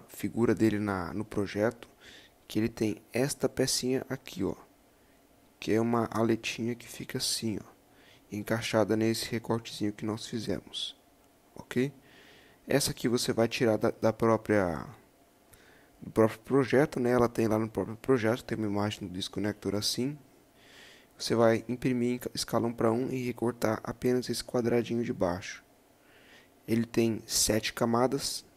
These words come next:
e ele acaba perfeitamente aqui, aonde acaba esse limite aqui, tá? Além disso, na parte de cima, ele tem um pequeno recortezinho em cima, que seria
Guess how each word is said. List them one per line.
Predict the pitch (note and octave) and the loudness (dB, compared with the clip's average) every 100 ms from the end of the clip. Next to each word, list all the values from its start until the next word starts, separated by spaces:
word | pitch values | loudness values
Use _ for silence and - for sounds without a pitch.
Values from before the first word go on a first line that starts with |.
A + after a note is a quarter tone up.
| _ _ - | _ _ -4
e | A#2+ | 2
ele | B2 | 2
acaba | B2 - G#2 A2+ | 2 0 0 2
perfeitamente | G#2+ - A#2+ B2+ A2 A2+ G#2+ A2+ | 0 0 -2 2 0 2 0 0
aqui, | A2+ - A2+ | -2 0 2
aonde | G#2+ G#2+ G#2+ | 2 2 0
acaba | - G#2+ F#2 - - _ _ _ - | 0 -2 -2 -6 -14 _ _ _ 0
esse | A#2 - - | 0 0 -2
limite | A#2 A2 G#2+ - | 0 0 0 -2
aqui, | B2+ - D#2+ - _ - - | -4 -6 -8 -10 _ -12 0
tá? | G2 G2 - _ _ - - | 0 0 -6 _ _ -20 -6
Além | - A#2+ C3 | -2 0 0
disso, | B2 C3 - | -2 -4 -4
na | A#2+ | -6
parte | A#2+ A#2 A#2 | -2 -4 -4
de | - B2 | -4 0
cima, | - B2+ D3 A2+ - - - - - - - - - | 0 2 2 0 -2 -18 -20 -20 -20 -20 -20 -20 -8
ele | - A#2+ A#2 | 4 4 4
tem | - B2 | 2 2
um | |
pequeno | C3+ - A#2 - - E3+ G3 F3 | 0 -6 -10 -4 4 8 8 8
recortezinho | C3 - C3+ - A#2 - A2 G2+ B2 B2+ G#2 - - - - - - - | 4 2 2 6 6 4 -2 0 0 2 -2 -6 -20 -20 -20 -20 -20 -10
em | D#3 | -4
cima, | - - C#3 B2 G#2 - - - - | 0 4 6 6 4 -4 -20 -20 -18
que | - A2+ A2 A2 A2 | -6 -2 2 2 2
seria | - - A2+ A#2 A#2+ | 2 2 4 6 4